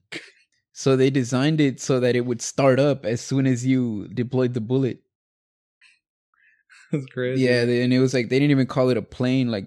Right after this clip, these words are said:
Speaker 1: the, whoever wrote it, uh, whoever was driving it, they didn't even call him a pilot. They just called him a stick operator.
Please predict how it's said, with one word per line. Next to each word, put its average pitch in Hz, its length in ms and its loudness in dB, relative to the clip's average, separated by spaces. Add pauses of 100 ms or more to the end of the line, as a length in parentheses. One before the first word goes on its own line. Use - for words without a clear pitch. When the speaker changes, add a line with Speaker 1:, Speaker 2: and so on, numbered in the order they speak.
Speaker 1:
the, 113 120 -2
whoever 127 340 0
wrote 131 240 0
it, - 180 -8
uh, 104 320 -6 (360)
whoever 127 200 0
was 123 180 0
driving 127 360 0
it, 110 80 -2
they 117 80 0
didn't 131 100 2
even 120 140 0
call 120 160 -2
him 113 80 -2
a 104 60 -4
pilot. 123 340 -2
They 92 100 -6
just - 160 -14
called 110 160 -4
him 101 80 -6
a 101 60 -8
stick - 340 -6
operator. 101 640 -4